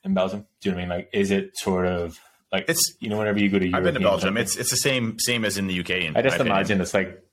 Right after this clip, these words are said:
Speaker 1: big liters of beer and chocolate.
Speaker 2: <laughs>
Speaker 1: That's,
Speaker 2: There
Speaker 1: that's what I have in my
Speaker 2: lots,
Speaker 1: head.
Speaker 2: lots and lots of waffles, and, uh, you
Speaker 1: Yeah.
Speaker 2: know, <laughs> but, uh,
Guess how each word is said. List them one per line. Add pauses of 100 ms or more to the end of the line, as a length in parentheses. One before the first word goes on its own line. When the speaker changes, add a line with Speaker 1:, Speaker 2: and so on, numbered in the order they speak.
(180)
Speaker 1:
big (120)
liters
of
beer
and
chocolate. (420)
Speaker 2:
<laughs> (1040)
Speaker 1:
That's,
Speaker 2:
There
Speaker 1:
that's
what
I
have
in
my
Speaker 2:
lots, (120)
Speaker 1:
head.
Speaker 2:
lots
and
lots
of
waffles,
and,
uh,
you
Speaker 1:
Yeah.
Speaker 2:
know,
<laughs>
but,
uh,